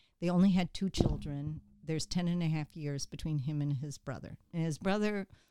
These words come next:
became from, they, they were, like, traditional, and his father worked on Shabbos,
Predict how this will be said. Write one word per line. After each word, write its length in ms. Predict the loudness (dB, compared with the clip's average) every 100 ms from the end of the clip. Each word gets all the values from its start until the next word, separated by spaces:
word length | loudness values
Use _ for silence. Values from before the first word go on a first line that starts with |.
| _ _ _
became 380 | -10 -2 2 2
from, 640 | 0 -4 0 0 0 -2 -4
they, 340 | -10 -2 0 -2
they 180 | -4 -8
were, 120 | -6
like, 200 | -6 -8
traditional, 680 | -8 -6 -4 -2 -2 -2 -4 -8 _ _ -6
and 340 | -2 0 0
his 220 | 0 -2
father 300 | 0 2 2
worked 280 | 0 -4 -2
on 140 | 0
Shabbos, 580 | 0 -2 -2 -4 -4 -6